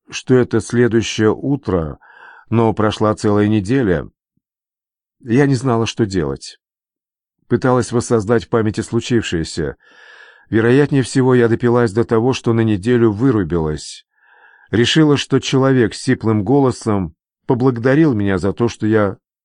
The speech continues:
уделила им время, попросил связаться с ним, если я что-нибудь узнаю о Мауре, и уехал. Потом я села в машину и... ушла в запой». Она наклонила голову.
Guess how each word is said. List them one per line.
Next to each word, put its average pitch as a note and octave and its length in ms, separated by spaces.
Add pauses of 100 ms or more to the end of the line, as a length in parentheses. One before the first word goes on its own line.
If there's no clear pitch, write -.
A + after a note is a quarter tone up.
(260)
уделила A2+ 460
им A2 180
время, F2+ 580 (220)
попросил A2+ 440
связаться A#2 680
с - 140
ним, F2+ 200
если G#2 340
я G2+ 60
что-нибудь A2+ 440
узнаю G#2 480
о G#2 100
Мауре, F2+ 540 (680)
и E3 100
уехал. F#2 920 (1040)
Потом D3 320
я A#2+ 120
села B2 300
в A2+ 40
машину A#2+ 500
и... C#3 400 (1200)
ушла G2+ 340
в F#2 60
запой». D#2 540 (1200)
Она G2 260
наклонила F#2 480
голову. C#2 500